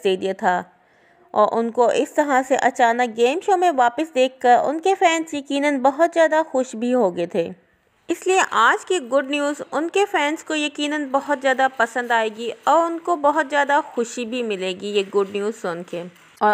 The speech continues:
अब राबिका खान और हुसैन तरीन ने अपने फैंस को एक और सरप्राइज़ देने की तैयारी कर रखी है, लेकिन हम आपको उनके इस सरप्राइज़ के बारे में पहले से ही बता देते हैं। जैसा कि आप सब जानते हैं कि राबिका खान का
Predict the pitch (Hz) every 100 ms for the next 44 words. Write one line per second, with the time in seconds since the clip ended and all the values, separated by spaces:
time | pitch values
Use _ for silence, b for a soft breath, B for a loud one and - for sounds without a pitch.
0 | - 214 208 214 214 254 320 349 370 359
1 | 359 370 359 330 302 392 370 349 339 349
2 | - - - 339 320 302 320 - 330 -
3 | 277 294 285 294 349 - 285 247 233 254
4 | - 226 233 247 247 247 226 190 180 202
5 | 190 175 175 180 180 175 156 165 180 170
6 | 180 262 240 254 - 254 - 302 302 339
7 | 359 - 330 311 294 320 320 294 294 302
8 | 311 311 262 247 226 233 233 214 202 180
9 | 170 175 - 185 175 262 330 381 370 339
10 | 311 349 392 302 285 277 294 349 349 339
11 | 311 247 233 247 262 285 269 262 285 311